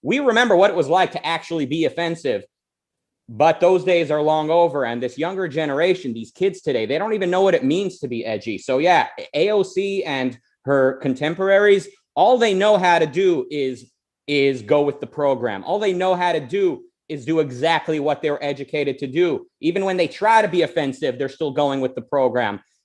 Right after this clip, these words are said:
And they don't even realize, like, what life even can off-, like, they don't even realize, like, what they're kind of passing up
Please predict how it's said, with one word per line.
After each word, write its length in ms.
And 440
they 240
don't 180
even 220
realize, 720
like, 260
what 220
life 300
even 260
can 200
off-, 380
like, 160
they 80
don't 140
even 140
realize, 680
like, 240
what 160
they're 140
kind 180
of 100
passing 380
up 240